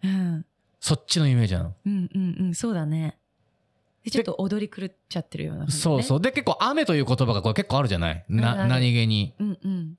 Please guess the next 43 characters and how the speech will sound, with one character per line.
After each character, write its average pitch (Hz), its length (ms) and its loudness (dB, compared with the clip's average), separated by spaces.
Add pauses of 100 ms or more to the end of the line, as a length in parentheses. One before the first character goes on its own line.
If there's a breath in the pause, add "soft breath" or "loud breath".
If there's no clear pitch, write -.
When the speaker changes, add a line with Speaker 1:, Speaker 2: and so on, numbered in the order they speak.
(1500 loud breath)
Speaker 2:
ど 190 340 4
う 370 60 4
い 359 80 4
う 349 60 2
雰 294 240 4
囲 160 80 6
気 - 100 -6
か - 160 -4
な 80 520 -4
ー - 20 -8
っ 85 40 -10
て 107 100 -2
こ 110 100 0
う - 40 -4
考 113 280 2
え 95 40 0
て - 60 -12
い - 20 -8
く - 60 -12
と - 80 -12
さ、 82 300 -6 (100)
Speaker 1:
う 190 40 -2
ん。 175 200 0
Speaker 2:
俺 160 160 4
の 185 80 2
中 185 180 0
で 110 100 0
最 139 220 2
終 147 160 2
的 135 280 2
に 120 180 4
た 107 140 2
ど 117 80 4
り 123 80 2
着 127 160 0
い - 40 -2
た - 60 -2
雰 90 180 0
囲 87 80 2
気 85 140 -4
が、 80 340 -4
Speaker 1:
う 190 40 -4
ん。 170 200 -6